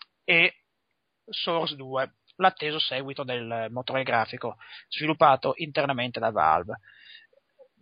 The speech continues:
Chiaramente, mm, a tal proposito, il responsabile di Valve si è, eh, limitato a, eh, sorridere dicendo che non poteva assolutamente commentare la cosa. Tuttavia mi ha confermato che quando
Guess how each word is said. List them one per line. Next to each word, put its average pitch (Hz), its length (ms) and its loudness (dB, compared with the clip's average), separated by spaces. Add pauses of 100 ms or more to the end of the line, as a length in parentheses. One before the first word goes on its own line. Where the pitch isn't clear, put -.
(140)
Chiaramente, 151 800 4
mm, 127 520 -10
a 131 120 -4
tal 110 180 -2
proposito, 208 920 6 (220)
il 135 240 -4
responsabile 143 600 -2
di 139 100 -6
Valve 165 580 4
si - 320 -10
è, 147 300 4
eh, 127 520 -10
limitato 139 680 0
a, 117 400 -2
eh, 110 100 -10
sorridere 139 600 0
dicendo 123 360 -4
che 117 100 -6
non 117 100 -8
poteva 117 280 -4
assolutamente 113 580 -6
commentare 104 420 -4
la 107 100 -2
cosa. 104 380 0
Tuttavia 170 580 2
mi 107 160 -4
ha 107 160 0
confermato 131 720 -4
che 117 220 -8
quando 135 800 4